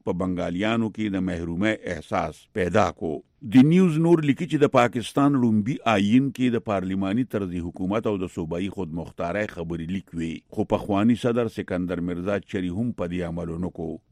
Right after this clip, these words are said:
د سکندر مرزا د دور د غیر یقیني حالاتو له سببه حکومت په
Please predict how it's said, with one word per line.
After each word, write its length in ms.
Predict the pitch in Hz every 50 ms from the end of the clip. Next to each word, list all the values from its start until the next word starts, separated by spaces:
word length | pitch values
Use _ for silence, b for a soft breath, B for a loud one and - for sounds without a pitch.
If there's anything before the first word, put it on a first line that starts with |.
| -
د 80 | 87 - -
سکندر 440 | 90 - 98 90 92 87 92 87 87 87
مرزا 300 | 90 90 85 90 110 113 104 92
د 100 | 95 85 76
دور 280 | 107 110 113 113 - - - _ - 90 90
د 100 | 95 92 -
غیر 220 | 123 131 143 139 127
یقیني 380 | 113 107 - - 101 98 113 113 92 92
حالاتو 440 | 92 92 98 107 110 107 - 98 87
له 80 | 87 82 -
سببه 360 | 90 85 101 113 107 107 95 85 82 - - 104
حکومت 480 | 98 - - 117 107 123 131 - _ - 110
په 80 | 98